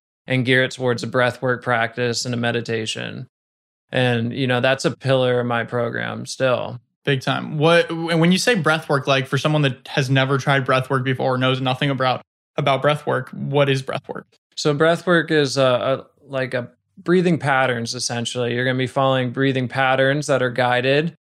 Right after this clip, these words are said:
Speaker 1: um, and your body has a natural response to it. So your nervous system, your parasympathetic and your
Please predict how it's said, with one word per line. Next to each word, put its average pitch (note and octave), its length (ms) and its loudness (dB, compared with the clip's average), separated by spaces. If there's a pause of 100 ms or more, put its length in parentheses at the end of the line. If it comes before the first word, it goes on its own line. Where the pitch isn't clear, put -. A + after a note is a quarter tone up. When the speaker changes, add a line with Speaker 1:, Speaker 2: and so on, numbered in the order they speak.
(180)
Speaker 1:
um, C3 380 2
and C#3 120 -2
your C3+ 100 2
body C#3+ 300 2
has C3 220 0
a C3 40 -4
natural B2+ 340 -2
response A#2+ 560 -4
to A#2+ 180 -4
it. A#2 100 -4
So - 140 -6
your B2+ 140 -2
nervous C3 400 2
system, C3 480 -2
your B2+ 100 -4
parasympathetic C#3 1000 2
and B2+ 100 -6
your B2+ 220 -6